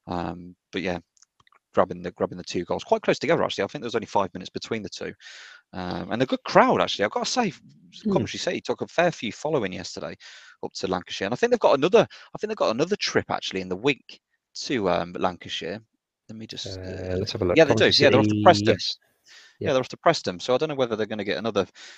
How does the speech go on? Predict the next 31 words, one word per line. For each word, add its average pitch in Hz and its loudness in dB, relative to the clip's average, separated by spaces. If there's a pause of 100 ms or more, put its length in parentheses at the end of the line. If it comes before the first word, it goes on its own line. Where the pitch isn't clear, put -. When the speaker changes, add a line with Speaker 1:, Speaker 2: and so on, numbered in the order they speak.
(120)
Speaker 1:
another 113 -4
Speaker 2:
Could - -12
Speaker 1:
backing - 6
Speaker 2:
be 98 8
a - 10
Speaker 1:
like 87 2
that, 95 4
Speaker 2:
draw 131 8 (360)
<laughs> - - (560)
Speaker 1:
but - 12 (140)
Speaker 2:
with 113 6
Preston. - 10 (240)
Speaker 1:
<laughs> - -20
Preston. 131 6
Sorry, 120 8
Preston 95 0
North 90 -2
End 90 -6
fans. 90 -2
Uh, - -12 (340)
yeah, 110 10
Speaker 2:
Yeah, 104 12
Speaker 1:
it 90 8
could 107 8
Speaker 2:
we're, 117 6
Speaker 1:
be 104 10
a 98 8
Speaker 2:
we're 127 8
only 131 10
Speaker 1:
draw. 95 4
Speaker 2:
kidding, 85 4